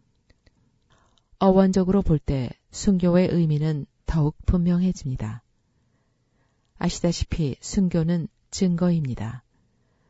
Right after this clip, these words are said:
저는 시노드 또한 교회를 통한 하느님의 활동을 증거하는 장이라고 말하고 싶습니다. 시노드는 교회의 지체들이 함께 모여 교회를 통해 활동하시는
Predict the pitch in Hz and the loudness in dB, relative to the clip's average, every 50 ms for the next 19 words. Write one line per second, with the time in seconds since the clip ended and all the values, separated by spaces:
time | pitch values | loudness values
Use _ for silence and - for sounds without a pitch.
0 | _ _ _ _ _ _ _ _ - - 185 175 175 170 160 147 - - - - | _ _ _ _ _ _ _ _ -4 -2 0 2 2 0 0 -4 -8 -12 -6 -2
1 | 226 214 202 202 - 208 - 196 185 175 180 151 139 131 127 - _ _ _ _ | 2 2 2 2 0 0 0 -2 0 0 0 -2 -2 -4 -8 -12 _ _ _ _
2 | _ _ _ _ _ - - 196 - 196 190 185 196 190 - - 190 170 175 170 | _ _ _ _ _ 0 2 4 6 6 6 4 4 2 2 0 2 2 2 0
3 | 156 151 139 139 - _ - - 208 202 190 185 185 190 196 196 - 226 220 202 | 0 -2 -4 -6 -10 _ -6 -2 0 0 0 2 0 0 0 -2 -2 -2 -2 -2
4 | - 208 196 196 196 196 190 - - 190 180 180 175 170 165 165 175 180 170 - | 0 0 0 2 0 0 0 -2 -2 -2 0 0 -2 -2 0 -2 -2 -4 -4 -6
5 | - - - 175 175 175 170 165 151 139 139 - 170 165 - 175 165 160 160 151 | -10 -8 -6 -4 -2 -2 -2 -2 -4 -6 -4 -4 -4 -4 -4 -4 -4 -4 -4 -4
6 | 151 - 165 - - - - - 170 147 139 131 135 120 117 - - _ _ _ | -4 -6 -6 -6 -6 -8 -8 -6 -6 -6 -6 -6 -8 -8 -10 -10 -14 _ _ _
7 | _ _ _ _ _ _ _ _ _ _ _ _ _ _ _ _ _ _ _ _ | _ _ _ _ _ _ _ _ _ _ _ _ _ _ _ _ _ _ _ _
8 | _ _ _ _ _ _ - - - 220 220 214 190 185 170 180 175 151 - - | _ _ _ _ _ _ -16 -8 -2 0 0 2 2 0 -2 -2 -2 -4 -6 -4
9 | - 196 185 180 180 185 196 202 180 - - 214 196 - 202 190 - 170 190 190 | 0 0 2 2 2 2 0 0 -2 -4 -6 -6 -4 -2 -2 -2 -2 -2 -4 -4
10 | 190 - - 196 - - 208 190 175 160 139 139 135 127 120 - _ _ _ _ | -4 -4 -6 -6 -4 -4 -4 -4 -2 -2 -2 -2 -2 -4 -6 -8 _ _ _ _
11 | _ _ _ _ _ _ _ _ _ _ _ _ - 208 196 190 190 190 196 196 | _ _ _ _ _ _ _ _ _ _ _ _ 0 2 4 4 4 4 2 0
12 | - - 214 196 190 196 202 - - 202 196 - 202 185 175 165 160 - - 165 | 0 0 2 2 2 0 0 0 -2 -2 -2 -2 0 0 0 -2 -4 -4 -4 -4
13 | 156 156 151 139 135 | -2 -2 -4 -6 -8